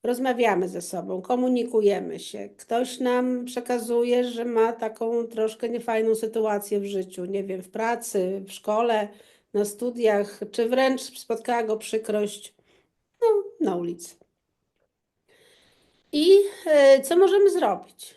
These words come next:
No, możemy zrobić, em, przede wszystkim oczywiście słuchamy uważnie, tak? Słuchamy, jesteśmy z tą osobą, ona, ona musi czuć, że my jesteśmy z nią,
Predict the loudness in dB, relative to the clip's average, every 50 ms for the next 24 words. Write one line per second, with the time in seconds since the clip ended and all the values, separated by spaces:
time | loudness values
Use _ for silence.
0 | _ _ -8 -8 -6 -6 -6 -4 -2 0 2 2 2 4 4 2 2 2 0 -2
1 | -4 -6 -4 0 2 2 4 4 2 2 0 -2 -4 -6 -8 -10 -16 _ _ _
2 | _ _ _ _ _ _ _ _ _ -10 -8 -8 -8 -8 -8 -8 -4 -2 -2 -2
3 | -2 -4 -6 -4 -4 -4 -2 -2 -2 -2 -4 -4 -6 -6 -8 -8 -6 -4 -4 -4
4 | -4 -4 -4 -4 -4 -4 -4 -8 -4 -2 0 0 2 2 2 0 0 -2 -6 -6
5 | -6 -6 -6 -6 -6 -6 -6 -6 -8 -8 -10 -10 -10 -8 -4 -2 0 2 2 2
6 | 2 0 0 -2 -2 -2 -2 -2 -2 -2 -4 -6 -6 -4 -4 -4 -4 -4 -4 -4
7 | -4 -4 -2 -2 0 0 0 0 0 0 -2 -2 -2 -4 -2 0 2 2 2 2
8 | 0 0 -2 -4 -6 -6 -2 -2 -2 -2 -2 -2 -2 0 2 2 0 0 -2 -4
9 | -8 -8 -6 -4 -2 -2 0 2 2 2 4 2 0 -4 -8